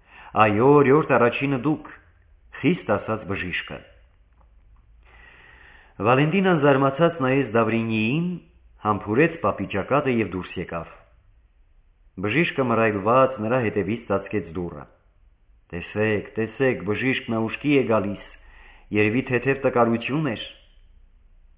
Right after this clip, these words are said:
Դավրինին տխրորեն ժպտաց։ «Ինչպե՞ս եք, բարուա», հարցրեց նա։ «Մի քիչ ավելի լավ, պարոն։ Կարող եք մի բաժակ եթերով ջուր խմել»։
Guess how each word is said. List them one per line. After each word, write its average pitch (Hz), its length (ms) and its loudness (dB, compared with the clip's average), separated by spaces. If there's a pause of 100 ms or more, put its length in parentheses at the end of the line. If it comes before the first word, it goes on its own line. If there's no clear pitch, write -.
(400)
Դավրինին 110 640 0
տխրորեն 117 520 0
ժպտաց։ 98 500 -6 (1300)
«Ինչպե՞ս 180 520 0
եք, 92 140 -4
բարուա», 135 460 2
հարցրեց 95 520 -6
նա։ 67 160 -12 (1800)
«Մի 196 280 -2
քիչ 160 320 -4
ավելի 123 340 0
լավ, 110 260 4
պարոն։ 85 380 -4 (1300)
Կարող 143 340 2
եք 208 160 0
մի 165 100 2
բաժակ 135 400 2
եթերով 117 440 0
ջուր 107 260 -4
խմել»։ 85 320 -10